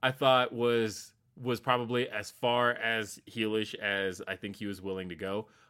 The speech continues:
Um, it felt more like, to give it a comparison to W W E, it felt more kinda John Cena Rockish, where, like, Cena didn't turn heel, but he was gonna call out Rock fans. Um, and I feel like that's kinda where he was going. And I think that,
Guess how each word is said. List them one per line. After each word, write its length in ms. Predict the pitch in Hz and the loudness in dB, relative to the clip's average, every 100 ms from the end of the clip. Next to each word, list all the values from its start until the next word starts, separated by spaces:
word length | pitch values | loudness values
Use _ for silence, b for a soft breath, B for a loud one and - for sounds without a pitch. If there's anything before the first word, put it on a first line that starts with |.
| _ | _
Um, 300 | 104 104 101 107 | -4 -2 -4 -4
it 120 | 123 | -8
felt 320 | - 156 170 | 2 2 2
more 380 | 139 135 131 127 | -2 0 2 2
like, 200 | 123 110 | 0 -4
to 120 | - 104 | -6 -4
give 220 | 113 123 | -2 0
it 60 | |
a 40 | 131 | -2
comparison 720 | 139 139 147 143 151 156 147 | -4 -2 -2 -2 -4 -6 -6
to 140 | 165 151 | 0 0
W 260 | 139 143 143 | 2 2 0
W 260 | 135 143 | 2 2
E, 60 | 143 | 0
it 180 | 107 - | -2 -4
felt 260 | 131 123 | -6 -4
more 360 | 127 123 120 120 - _ | -4 -2 -2 -4 -12 _
kinda 300 | - 117 113 | 0 2 2
John 360 | 104 113 110 110 | 0 2 2 0
Cena 300 | - 113 104 | -4 -4 -2
Rockish, 600 | 95 98 110 120 117 - | 0 0 0 -2 -4 -6
where, 320 | 117 107 104 | -6 -2 -2
like, 340 | 101 98 95 - _ - | 0 -2 -6 -12 _ -6
Cena 320 | - 214 185 | 0 2 2
didn't 240 | 170 131 | 2 -2
turn 280 | - 131 113 | -4 -2 -2
heel, 460 | - - 123 135 123 | -8 -4 0 2 2
but 260 | 113 110 | 0 0
he 140 | 110 123 | -2 -2
was 280 | 113 113 | 0 -2
gonna 200 | 104 110 | -2 -6
call 260 | 101 104 101 | -4 -4 0
out 260 | 101 92 104 | -2 -2 -4
Rock 280 | 113 - - | -4 -4 -10
fans. 340 | 85 80 - _ - _ _ | -14 -14 -20 _ -20 _ _
Um, 420 | 101 98 95 95 104 | -2 0 0 -2 -2
and 140 | 107 | 0
I 60 | 107 | 0
feel 180 | - 113 | 0 0
like 180 | 107 | 0
that's 220 | 113 107 - | 0 0 0
kinda 240 | 110 104 | -2 0
where 160 | 101 98 | -2 -4
he 100 | 95 | -4
was 160 | 92 | -8
going. 300 | 85 92 90 - - | -8 -8 -10 -14 -10
And 100 | 147 | 4
I 80 | 151 | 6
think 260 | 147 202 151 | 8 4 4
that, 380 | 170 151 131 | 2 2 -2